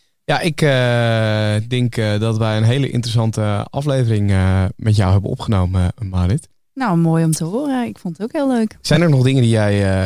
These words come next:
Speaker 1: eh, kwijt wil aan mensen die nu, eh, luisteren? Tips, advies?
Speaker 2: Oh, nee,
Speaker 1: Of, of,
Speaker 2: ah,
Speaker 1: ja.
Speaker 2: advies. Doe het vooral, eh, met plezier. En
Speaker 1: Ja.
Speaker 2: dat, dat vind ik gewoon het allerbelangrijkste. Ik, eh,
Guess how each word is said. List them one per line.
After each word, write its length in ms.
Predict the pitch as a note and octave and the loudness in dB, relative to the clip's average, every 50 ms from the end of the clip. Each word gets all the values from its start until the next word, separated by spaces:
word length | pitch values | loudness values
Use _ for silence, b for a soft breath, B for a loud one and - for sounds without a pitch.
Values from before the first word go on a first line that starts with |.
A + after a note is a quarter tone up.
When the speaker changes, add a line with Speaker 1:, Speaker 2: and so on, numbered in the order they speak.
| G2 G2 G2+ | 0 -2 -2
Speaker 1:
eh, 40 | - - - | -4 -6 -10
kwijt 280 | - - A2+ A#2 A#2+ | -6 -4 -2 -2 0
wil 280 | A#2 A2+ G2+ F#2+ - - | 0 0 0 0 -2 -2
aan 100 | G2+ G2+ | -2 0
mensen 340 | G2 F#2+ F#2+ - - G#2 G2+ | 0 0 -2 -2 -4 -4 -2
die 140 | G#2+ G#2 G2+ | -2 -2 0
nu, 280 | G#2 G2+ G2 G2 G2 | 2 2 2 2 2
eh, 120 | F#2+ F#2+ F#2 | 2 2 0
luisteren? 500 | F#2+ G2 G2+ B2 C3+ - - D#3+ E3 - - _ _ | 0 0 -2 -2 -4 -6 -6 -8 -10 -10 -12 _ _
Tips, 320 | - B2 A2+ - - - - | -8 -6 -6 -6 -10 -10 -8
advies? 800 | - - - - - - - - - C3 - - - - - - - | -8 -8 -8 -8 -16 -12 -10 -8 -6 -6 -6 -8 -8 -10 -14 -20 -20
Speaker 2:
Oh, 360 | - G#3 G#3+ G#3+ G3+ F#3 F3 F3+ - | -20 -20 -20 -18 -18 -14 -12 -8 -4
nee, 240 | F#3+ G3+ G3 - - | -2 -2 -2 0 2
Speaker 1:
Of, 260 | A2 G#2+ - - - | 2 2 2 2 -2
of, 100 | G#3+ F#3+ | -2 -2
Speaker 2:
ah, 80 | G3 F#3+ - | -2 -4 0
Speaker 1:
ja. 280 | A#2+ A2+ A2 A2 G#2 F#2+ | 2 2 4 4 4 2
Speaker 2:
advies. 400 | F#2+ G2 - - _ A#3 G#3 - B B B B B B B - | 0 -2 -6 -14 _ -14 -14 -14 B B B B B B B -10
Doe 280 | F#3 E3+ - A#3+ C4 | -10 -4 0 0 0
het 120 | C4 B3+ - | 0 0 0
vooral, 500 | - G3+ - A3 B3+ C#4+ C4+ - A3 G#3+ | -2 0 0 0 0 0 -2 -2 -2 -2
eh, 460 | G3+ G3 F#3+ F#3 F#3 F3+ F3+ F3+ F3 - - | -2 0 0 0 0 0 0 -2 -2 -4 -4
met 240 | - F#3+ F#3+ F#3 F#3 | -2 -2 -2 -2 0
plezier. 600 | - F3+ D#3 - G#3 A3+ G#3+ D#3 - - - - - - _ _ _ | 0 0 0 2 0 0 0 0 -2 -4 -8 -10 -14 -20 _ _ _
En 360 | - F3+ F3+ F3 F3 E3+ E3+ C#3 | -4 -2 0 2 2 2 2 2
Speaker 1:
Ja. 160 | G#2 G2 - | 2 2 2
Speaker 2:
dat, 180 | F3+ F#3 - | 0 -2 -4
dat 180 | - G3 G3 - | -6 -8 -8 -4
vind 180 | - G3 F3+ E3 | -4 -4 -4 -2
ik 60 | - | -2
gewoon 160 | - F3 E3+ | -2 0 0
het 140 | E3 - - | -2 -2 -4
allerbelangrijkste. 880 | E3+ E3+ E3 D#3+ D#3+ D#3+ D#3 D#3+ D#3+ D#3 - D#2 D#2 - - - - | -2 0 0 2 2 2 2 2 2 0 0 -2 -2 -4 -4 -6 -8
Ik, 140 | - - - | -8 -6 -4
eh, 300 | G2+ G2 F#2 F2+ F2 F2 | -2 0 0 0 0 0